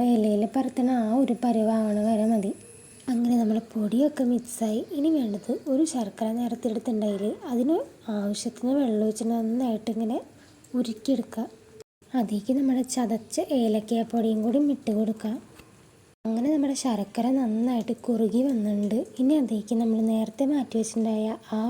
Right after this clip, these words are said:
ഒരു അര കപ്പ് തേങ്ങയും കൂടി ഇട്ടിട്ട് നന്നായിട്ടൊന്ന് വഴറ്റിയെടുക്കുക.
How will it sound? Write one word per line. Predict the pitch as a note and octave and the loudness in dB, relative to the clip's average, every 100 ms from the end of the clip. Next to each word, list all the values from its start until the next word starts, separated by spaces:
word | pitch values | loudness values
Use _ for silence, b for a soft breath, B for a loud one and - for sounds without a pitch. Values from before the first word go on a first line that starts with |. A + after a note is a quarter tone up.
| C4 | 0
ഒരു | A#3 C4+ B B B B A#3 | 2 0 B B B B -2
അര | G#3+ A#3+ | -2 -2
കപ്പ് | C#4+ - B3 B3 | -6 -4 -4 0
തേങ്ങയും | C4 A3+ G#3 G3+ G3+ | 0 2 0 -2 -2
കൂടി | A3 A#3 | -2 -4
ഇട്ടിട്ട് | A#3 G#3+ C4 | -4 -4 -2
നന്നായിട്ടൊന്ന് | C#4+ D4+ C#4+ G#3+ G#3 A#3 B3 A#3+ | -2 0 0 -2 0 0 0 0
വഴറ്റിയെടുക്കുക. | G#3+ G#3 - G#3+ - G#3+ | -2 -2 -2 -2 -4 -8